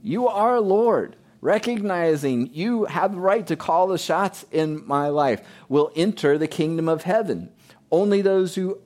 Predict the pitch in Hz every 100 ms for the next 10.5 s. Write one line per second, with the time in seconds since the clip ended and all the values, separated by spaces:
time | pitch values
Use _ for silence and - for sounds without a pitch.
0 | _ 160 165 175 180 - 190 180 175 165
1 | 127 110 151 170 175 135 101 92 - _
2 | - 120 127 143 143 143 139 147 - 127
3 | 127 120 - 123 120 120 120 120 120 147
4 | _ 117 117 113 107 98 95 95 92 -
5 | - _ 107 107 - - 101 90 - 82
6 | 78 - - - - 117 123 151 139 -
7 | 131 147 131 135 - 117 107 - 117 -
8 | 107 113 113 - 117 113 110 - - 101
9 | - 110 101 87 95 - 139 143 139 135
10 | 135 120 113 127